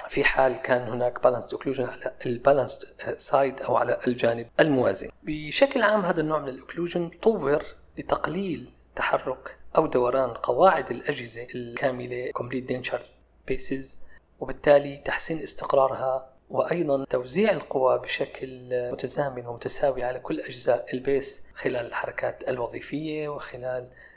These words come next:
ال-، حتى البارافانكشنال movements. وبشكل عام توزيع القوى الإطباقية بشكل آني عبر الآرش بيؤدي لتحسين الاستابيليتي أو الاستقرار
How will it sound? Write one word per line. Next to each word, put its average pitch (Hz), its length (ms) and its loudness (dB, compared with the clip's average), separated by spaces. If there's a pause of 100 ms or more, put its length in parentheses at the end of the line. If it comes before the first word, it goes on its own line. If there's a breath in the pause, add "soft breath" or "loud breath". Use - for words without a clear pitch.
(120)
ال-، 117 220 -8
حتى - 340 -2
البارافانكشنال 120 1300 -2
movements. - 600 -10 (180)
وبشكل 175 360 2
عام 170 300 -2 (140)
توزيع 147 340 2
القوى 170 300 4
الإطباقية - 680 -4
بشكل - 400 -6
آني 135 360 -2
عبر 120 300 -2 (120)
الآرش 135 480 4
بيؤدي 127 360 -8
لتحسين - 480 -4
الاستابيليتي 131 760 -4
أو 120 100 -4
الاستقرار 131 640 -4